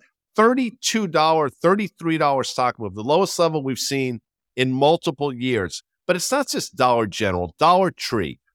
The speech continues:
Look at what Target said. Now, people are gonna say, "Target is getting beaten up on this whole woke thing." That's horseshit. Target was going down a lot longer than that. It was going down long before that came out. So there are retailers across the spectrum. You say in the high end,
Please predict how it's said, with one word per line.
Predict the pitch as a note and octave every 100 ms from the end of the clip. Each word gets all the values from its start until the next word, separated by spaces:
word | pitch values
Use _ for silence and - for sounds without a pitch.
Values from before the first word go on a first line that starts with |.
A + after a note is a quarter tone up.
| _
Look | A2 B2+
at | C3+
what | D3+ -
Target | - A3 F3+ -
said. | G2+ E2
Now, | E2+ F2+ F2
people | - A2+ A#2
are |
gonna | G#2+
say, | - B2
"Target | - D#3+ D#3 D#3
is | C#3
getting | - C3+ A#2+ F2 -
beaten | C3+ C3+ C3+
up | B2+ -
on | B2 A#2 G#2 _ _ -
this | B2 -
whole | C#3+ C3
woke | C3 B2+ -
thing." | C3+ B2 A2 _ _
That's | C#3+ D3+ -
horseshit. | C#3+ C3 - B2 G#2+
Target | - C3+ C3+
was | C#3
going | - C3+ B2
down | B2 A#2+ G#2 _ _ -
a | A2
lot | B2+ C#3 C3+
longer | C3 C3 B2
than | G#2+ G#2+
that. | A2+ G#2+ G2
It |
was | G#2+
going | C3+ B2+
down | A#2+ A2+
long | G#2+ C3 C#3+ C3
before | - C3 A#2 G#2+ - _ _ -
that | A#2 A#2
came | - A2 G2
out. | F#2 F2+
So | - D3 B2+ - _ _
there | D#3+
are | E3
retailers | F3 A#3 - F#3 C#3+ C#3
across | - C#3+ B2
the | B2+
spectrum. | - G3+ - G#2+ G2
You | B2+
say | - E3+
in | D#3+
the |
high | - A#3 B3
end, | C3+